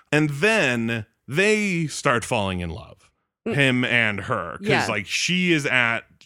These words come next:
Speaker 1: like, they're both at a party, and he's using the stuff to get a bunch of ladies. But then he feels, like, guilty about it, right? He doesn't, he doesn't go through with it with any of the ladies. He's,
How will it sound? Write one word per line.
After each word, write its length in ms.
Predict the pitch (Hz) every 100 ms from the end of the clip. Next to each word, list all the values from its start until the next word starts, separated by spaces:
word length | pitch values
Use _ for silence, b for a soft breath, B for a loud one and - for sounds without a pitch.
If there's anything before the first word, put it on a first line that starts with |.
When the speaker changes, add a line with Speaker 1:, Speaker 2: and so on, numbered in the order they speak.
| -
Speaker 1:
like, 220 | 127 113
they're 120 | 123
both 420 | 110 151 175 156 120
at 180 | 120
a 40 | 107
party, 480 | - 101 98 92 92
and 120 | 95
he's 280 | 160 170 143
using 520 | 147 123 113 110 95 - _ _
the 140 | 104 95
stuff 760 | - - 120 92 82 - - _ _ _ _
to 100 | -
get 180 | 120 120
a 40 | 110
bunch 240 | 107 107
of 60 | 117
ladies. 720 | 165 135 110 98 92 - - _ _ _
But 140 | 120
then 160 | 113 135
he 80 | 120
feels, 300 | - 120 98
like, 180 | 92 82
guilty 380 | 139 175 170 208
about 280 | 196 196 196
it, 80 |
right? 260 | 190 196 196
He 60 | 156
doesn't, 240 | 156 147
he 100 | 139
doesn't 180 | 175 156
go 140 | 123 110
through 260 | - 131
with 120 | 120 113
it 80 | 92
with 100 | 98
any 140 | 107
of 60 | 104
the 80 | 95
ladies. 380 | 104 98 98 -
He's, 500 | 104 95 87 -